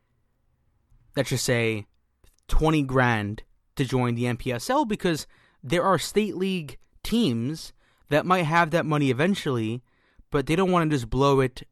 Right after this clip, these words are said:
on a national summer league. They might want to invest that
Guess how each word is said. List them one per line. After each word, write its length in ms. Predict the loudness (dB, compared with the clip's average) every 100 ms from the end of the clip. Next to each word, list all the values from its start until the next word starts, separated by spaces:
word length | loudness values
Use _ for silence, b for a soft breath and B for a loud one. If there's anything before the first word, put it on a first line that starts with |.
| _
on 440 | 0 2 2 -2 -8 _ _ -6
a 320 | -2 -2 -4 -6
national 680 | 0 0 0 -4 -4 -4 -8 _
summer 540 | -4 -2 -2 -4 -8 _ _ _
league. 540 | -2 -2 -4 -6 -4
They 100 | -2
might 160 | -2 -2
want 220 | -2 -2
to 80 | -2
invest 300 | -4 -4 -4
that 300 | -4 -6 -8